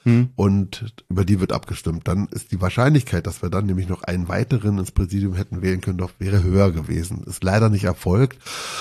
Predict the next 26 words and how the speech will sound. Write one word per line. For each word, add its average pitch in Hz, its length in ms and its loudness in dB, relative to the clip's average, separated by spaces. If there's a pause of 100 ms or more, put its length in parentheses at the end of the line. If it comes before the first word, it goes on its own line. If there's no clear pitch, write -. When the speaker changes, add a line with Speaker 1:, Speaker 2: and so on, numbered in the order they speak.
(180)
Speaker 2:
aber 127 220 8
wir 123 80 10
sind, 120 260 2
ich 113 140 -4
möchte 117 240 4
jetzt - 180 2
Doktor 104 280 4
Lenz 101 260 4
nur 95 380 4
wirklich 104 200 0
keinen 101 200 2
Strick - 340 -2
drehen. 95 240 2
Der 104 160 6
hat 104 140 4
einen 101 160 4
coolen 120 340 6
Job 110 260 4
wieder 110 160 8
hingelegt. 104 720 4
<laughs> - 0 -
Leider 113 280 6
hat 110 120 4
er 120 80 6
nicht 110 140 2
gesungen, 120 440 6